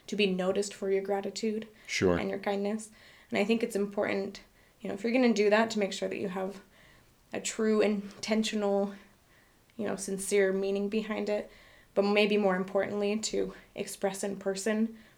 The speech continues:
Speaker 1: without show and with, with real sincere meaning one-on-one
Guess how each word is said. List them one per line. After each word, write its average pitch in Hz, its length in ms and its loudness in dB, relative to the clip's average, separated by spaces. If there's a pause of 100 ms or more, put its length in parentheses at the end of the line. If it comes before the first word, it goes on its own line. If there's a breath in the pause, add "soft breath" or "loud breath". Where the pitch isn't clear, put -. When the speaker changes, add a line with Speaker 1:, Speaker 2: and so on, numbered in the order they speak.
Speaker 1:
without 190 380 -2
show 196 380 2 (460 loud breath)
and 214 420 -6
with, 214 220 -6 (580 soft breath)
with 196 160 -2
real 190 280 2
sincere 190 420 -6
meaning 185 520 -4
one-on-one 220 680 -2